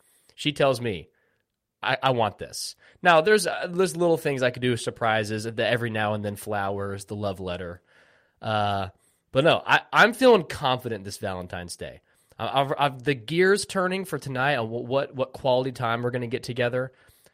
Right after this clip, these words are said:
But I feel no pressure on, "Oh my gosh, she's, is she expecting a gift that she didn't tell me about?"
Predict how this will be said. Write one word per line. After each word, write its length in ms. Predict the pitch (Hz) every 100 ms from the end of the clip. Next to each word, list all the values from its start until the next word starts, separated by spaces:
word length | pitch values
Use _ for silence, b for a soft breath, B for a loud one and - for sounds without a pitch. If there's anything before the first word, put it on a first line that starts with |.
| b -
But 100 | 127
I 120 | 143
feel 220 | 151 202
no 280 | 147 127 127
pressure 520 | 127 123 110 - 101 87
on, 280 | 98 95 92
"Oh 100 | 107
my 140 | 98
gosh, 480 | 87 87 87 - -
she's, 220 | - 117 107
is 220 | 117 110
she 120 | -
expecting 460 | - - 104 117 104
a 40 |
gift 260 | 98 110 -
that 80 |
she 120 | 98 98
didn't 200 | 107 95
tell 140 | 104
me 120 | 113
about?" 360 | 117 120 135 -